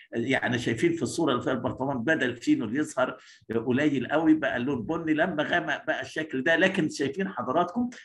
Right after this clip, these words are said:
في عدد كبير جدا من الشوتس طالع من ال-، الشوت تيب دي. ده البدايه بقى، يعني علشان اعمل ارتفيشال سيدز لازم اوصل في النهايه الى تيشو كالتشر كويس للنبات اللي انا هعمل منه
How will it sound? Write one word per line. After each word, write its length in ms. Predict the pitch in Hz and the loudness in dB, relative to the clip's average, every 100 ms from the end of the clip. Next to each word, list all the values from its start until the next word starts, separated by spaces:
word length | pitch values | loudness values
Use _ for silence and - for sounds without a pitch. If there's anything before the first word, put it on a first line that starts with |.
| - - | -20 0
في 120 | 151 | 2
عدد 360 | 113 196 175 | 4 4 2
كبير 420 | - 147 135 175 127 | 2 0 4 4 4
جدا 360 | 127 170 143 | 4 4 4
من 260 | 127 127 147 | 0 0 0
الشوتس 640 | 131 - 160 170 - - | 0 0 2 2 0 -6
طالع 640 | 123 139 151 160 156 113 120 | -6 2 2 4 2 -2 -4
من 280 | 156 156 147 - - - - _ | 0 0 0 -8 -20 -20 -20 _
ال-، 280 | 135 117 - | 0 2 0
الشوت 420 | - - 160 - | -6 0 0 4
تيب 200 | 151 - | 2 2
دي. 240 | - - - - - _ - - - | -6 -10 -18 -20 -20 _ -20 -20 0
ده 160 | 165 | 2
البدايه 600 | 262 180 294 135 104 78 - | 4 4 4 4 2 -4 -12
بقى، 120 | _ _ _ - | _ _ _ -6
يعني 280 | 107 98 | -4 -2
علشان 380 | 95 113 139 175 | -2 -2 0 4
اعمل 340 | 202 147 120 113 | 4 2 -2 -2
ارتفيشال 640 | 120 127 190 202 - 135 | -4 -6 -4 -2 0 0
سيدز 400 | 131 190 185 - | 0 -4 -4 -6
لازم 640 | - 135 175 151 98 101 - 185 | 0 4 4 4 0 -4 -2 2
اوصل 640 | 170 160 135 - 101 95 | 2 2 -4 -4 -4 -4
في 120 | 127 | -4
النهايه 720 | 120 127 151 180 190 208 262 - _ _ _ | -2 0 0 0 2 2 0 -10 _ _ _
الى 280 | 175 185 151 | 4 4 2
تيشو 400 | - 202 185 127 | 0 -4 -2 -2
كالتشر 400 | - 190 185 139 | 0 0 0 -6
كويس 420 | - 160 185 - | -2 2 2 2
للنبات 540 | 160 165 156 185 202 202 | 4 6 6 4 2 2
اللي 140 | 156 | 0
انا 200 | 165 165 | 0 0
هعمل 340 | 151 127 120 120 | -2 -2 -10 -10
منه 380 | 135 127 135 | -10 -10 -12